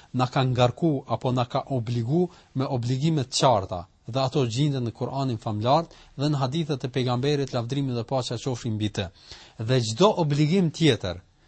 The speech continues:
me cilën dëshiron të na ngarkoj dikush tjetër apo të na, na shty, do thotë, që ta,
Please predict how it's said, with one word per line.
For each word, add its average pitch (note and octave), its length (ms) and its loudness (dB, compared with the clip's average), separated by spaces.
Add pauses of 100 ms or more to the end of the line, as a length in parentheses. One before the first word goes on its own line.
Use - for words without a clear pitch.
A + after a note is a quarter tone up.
(140)
me C3 160 0
cilën E3+ 400 2
dëshiron C3+ 480 0
të C#3 160 -2
na C3+ 160 0
ngarkoj A#2+ 640 2
dikush A#2+ 320 -2
tjetër G#2+ 400 -2
apo A2+ 320 -4
të - 80 -6
na, B2 140 2 (340)
na B2+ 160 2
shty, F3+ 380 -2
do D3 100 0
thotë, D3+ 240 0
që C3+ 160 0
ta, B2+ 120 2